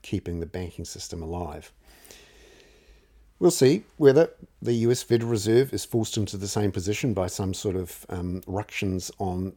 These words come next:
the global financial markets and obviously U S financial markets. For now, there aren't, those ructions have only been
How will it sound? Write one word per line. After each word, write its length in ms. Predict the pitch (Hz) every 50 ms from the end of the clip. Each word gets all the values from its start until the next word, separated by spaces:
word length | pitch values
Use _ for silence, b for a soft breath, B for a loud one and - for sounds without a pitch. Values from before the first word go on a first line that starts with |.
| _ -
the 220 | - 85 82 - _ -
global 440 | 110 107 98 90 90 90 87 - - -
financial 360 | - 98 92 90 - - 95
markets 460 | 90 92 95 101 - - - - -
and 140 | 104 92 92
obviously 400 | 90 85 85 92 - - 92 90
U 200 | 85 90 98 95
S 120 | 92 90 -
financial 420 | - 92 90 90 87 - - 90
markets. 380 | 92 92 95 95 - 107 - -
For 140 | - 101
now, 260 | 98 101 101 101 101 92
there 160 | 98 95 98
aren't, 220 | 95 92 90 - _ _ -
those 200 | - 101 98 87
ructions 380 | 95 95 - - - 101 95 87
have 120 | 95 90
only 300 | 98 98 101 98 98 98
been 340 | 92 - 95 90 90 87 87